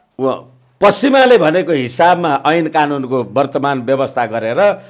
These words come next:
अपराधबाट उन्मुक्ति हुनका लागि सबै वामपन्थीहरू एक ठाउँमा हुने यो गतिविधि गरेका छन्। र वामपन्थी एक ठाउँमा भएर पनि सरकार चाहिँ चल्दो रहेनछ भन्ने कुरा केपी शर्मा ओलीजीले प्रतिनिधि सभा विघटन गर्दा चीनको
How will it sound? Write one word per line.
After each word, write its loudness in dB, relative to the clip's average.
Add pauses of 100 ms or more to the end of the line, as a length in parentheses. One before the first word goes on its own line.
(280)
अपराधबाट 6
उन्मुक्ति -2
हुनका -2
लागि -4
सबै -2
वामपन्थीहरू -8 (320)
एक -2
ठाउँमा -4
हुने -8
यो -6
गतिविधि -10
गरेका -6
छन्। -6 (360)
र 2
वामपन्थी 2
एक 4
ठाउँमा -2
भएर 2
पनि -2 (280)
सरकार 2
चाहिँ -4
चल्दो 2
रहेनछ -2
भन्ने -4
कुरा 0 (580)
केपी 0
शर्मा -2
ओलीजीले 0
प्रतिनिधि -4
सभा -2
विघटन -4
गर्दा 0 (320)
चीनको -4